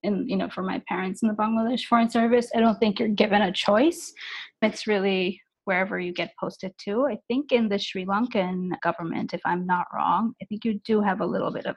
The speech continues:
a say in choosing where you would want to be posted, because I know that it was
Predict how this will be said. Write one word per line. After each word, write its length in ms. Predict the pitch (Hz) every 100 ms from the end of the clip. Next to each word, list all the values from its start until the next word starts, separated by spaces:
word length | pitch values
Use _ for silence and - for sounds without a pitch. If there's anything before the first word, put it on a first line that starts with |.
| -
a 40 |
say 540 | - - - - 214 - - - - - _
in 200 | 208 175 180
choosing 680 | - 202 185 180 185 185
where 320 | 185 185 180
you 260 | 180 185 180
would 140 | 175 -
want 260 | - - -
to 80 |
be 160 | 220 233
posted, 440 | 254 247 - 277 262
because 280 | 196 208 196
I 60 |
know 220 | 214 220 214
that 200 | 190 175
it 100 | -
was 600 | 185 180 - - -